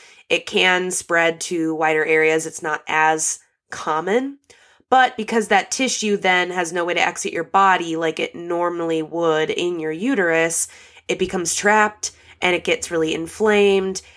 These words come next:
It leads to pain and nausea, chronic pain,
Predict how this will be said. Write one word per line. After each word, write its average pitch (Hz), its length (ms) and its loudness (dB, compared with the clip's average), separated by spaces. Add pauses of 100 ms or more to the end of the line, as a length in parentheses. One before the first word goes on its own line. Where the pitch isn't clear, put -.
(140)
It 185 160 -2
leads 180 480 -2
to 156 680 -4
pain 180 480 2
and 160 420 -2
nausea, 160 760 0
chronic 277 420 0
pain, 156 460 -2